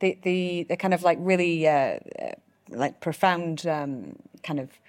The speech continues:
uh, affiliation you have with landscape and, you know, describing it here as a tranquilizer and such. You, I,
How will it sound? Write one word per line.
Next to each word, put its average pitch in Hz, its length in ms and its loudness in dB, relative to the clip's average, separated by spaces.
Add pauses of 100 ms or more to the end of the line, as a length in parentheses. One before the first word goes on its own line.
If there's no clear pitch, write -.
(600)
uh, 143 340 2
affiliation 180 640 4
you 160 120 2
have 160 220 4
with 160 160 0
landscape 156 600 0
and, 156 200 -2
you 165 60 -2
know, 139 240 -4
describing 160 460 2
it 151 100 -4
here 156 160 -2
as 151 140 -4
a 143 200 -2
tranquilizer 165 640 2
and 156 100 -4
such. - 260 -8
You, 160 160 -2 (280)
I, 185 220 4